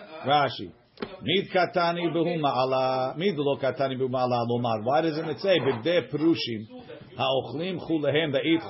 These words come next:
their chulin, b'tarat chulin? Midras is considered like midras, tameh, mitameh, like an avatumal, ochle chulin, b'tarat hakodesh.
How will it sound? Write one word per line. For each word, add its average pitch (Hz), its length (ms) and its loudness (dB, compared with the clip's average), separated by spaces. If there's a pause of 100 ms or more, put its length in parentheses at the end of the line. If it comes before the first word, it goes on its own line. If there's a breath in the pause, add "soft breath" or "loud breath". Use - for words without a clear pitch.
their 165 200 6
chulin, 143 380 -2
b'tarat 123 640 0
chulin? 123 380 -4 (680 soft breath)
Midras 143 640 2 (400)
is 120 200 -2
considered 135 520 -2
like 135 280 2
midras, 120 480 -2 (180)
tameh, 127 440 0 (120)
mitameh, 123 520 -2
like 120 180 0
an 117 80 -6
avatumal, 123 640 0
ochle 127 480 0
chulin, 123 200 0
b'tarat 131 500 0
hakodesh. 165 460 -2